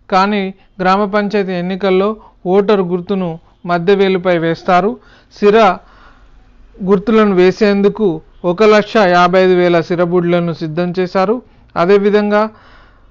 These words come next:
మొత్తం తెలంగాణ మొత్తం పోలింగ్ కేంద్రాలు అనేటివి ఒక లక్ష ముప్-, ముప్పై వేల కేంద్రాలను ఏర్పాటు చేయడం జరిగింది.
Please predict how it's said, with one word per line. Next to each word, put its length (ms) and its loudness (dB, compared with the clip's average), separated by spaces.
మొత్తం 460 2
తెలంగాణ 500 2
మొత్తం 280 -2
పోలింగ్ 340 2
కేంద్రాలు 460 0
అనేటివి 580 0
ఒక 160 0
లక్ష 280 2
ముప్-, 300 -8
ముప్పై 380 0
వేల 260 4
కేంద్రాలను 640 0
ఏర్పాటు 480 0
చేయడం 360 0
జరిగింది. 500 -4